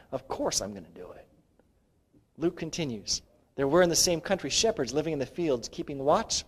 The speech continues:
over their flock by night." "Behold, an angel of the Lord stood before them, and the glory of the Lord shone around them, and they were greatly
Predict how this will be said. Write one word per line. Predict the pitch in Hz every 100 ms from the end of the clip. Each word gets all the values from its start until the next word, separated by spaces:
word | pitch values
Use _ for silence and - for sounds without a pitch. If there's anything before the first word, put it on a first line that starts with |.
| -
over | 185
their | 196 180
flock | - 147 143 - -
by | 127
night." | 123 127 123 - - _ - - - - _ -
"Behold, | 170 156 160 262 170 117 110
an | 131
angel | 185 208 175
of | 147
the | 143
Lord | 160 143
stood | - - 170
before | 139 - 170 135
them, | 120
and | 120
the |
glory | 117 139 185 226
of | 214
the | 190
Lord | 175 165
shone | - 165
around | 139 135 143
them, | 131 123
and | 127
they | 165
were | 135
greatly | 120 135 220 185 185